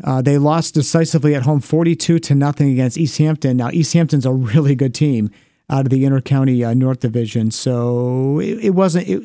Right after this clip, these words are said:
uh, the Intercounty South, I should say. That was not indicative of what kind of season they're going to have, though. Um, you know, again, I think there's two young quarterbacks, Caleb Lemke of Mahar,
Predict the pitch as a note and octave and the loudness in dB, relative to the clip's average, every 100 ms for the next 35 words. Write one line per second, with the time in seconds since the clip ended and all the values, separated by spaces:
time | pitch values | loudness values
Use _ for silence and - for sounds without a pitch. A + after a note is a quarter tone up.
0 | G#3 G3 D#3 D3+ C#3+ D#3 C#3+ D#3 C#3 A#2 | -8 -4 -2 -2 0 2 2 2 2 0
1 | C#3+ C#3 C3 A2+ B2+ A#2 B2+ A#2 - - | -2 -2 -2 -2 -4 -4 -4 -4 -6 -16
2 | _ _ _ _ - D3+ G#3 A3 D3+ F3 | _ _ _ _ -4 0 2 2 4 4
3 | E3 D3+ D#3+ D3 B2+ C3 B2 D#3 - C#3+ | 4 4 2 2 2 0 0 -4 -2 0
4 | C#3 B2 - C#3+ C3 C#3 B2+ A#2+ B2+ A#2 | 0 -2 0 0 2 0 0 0 0 0
5 | G2+ C3 C#3 C#3+ C#3+ D3+ D#3 - B2 B2 | -2 -2 -2 0 0 -2 -4 -6 -4 -4
6 | - - - - - F#3 F3+ E3 C#3+ E3+ | -6 -8 -10 -12 -4 -2 0 0 0 0
7 | C3+ B2 C#3 D3 C#3+ B2 - - G3+ D#3+ | -2 0 -2 0 0 0 -2 0 2 2
8 | D#3 F3 - F3 E3+ E3+ F3 E3+ - _ | 2 2 0 0 0 -2 -4 -6 -10 _
9 | _ - F3+ E3+ C#3+ C3+ D#3 D#3+ F3 F3+ | _ 0 2 2 2 2 0 0 0 0
10 | F3 _ _ _ C#3+ B2 C3+ D3+ C#3 D#3+ | -4 _ _ _ -4 0 2 2 0 0
11 | D#3+ | 0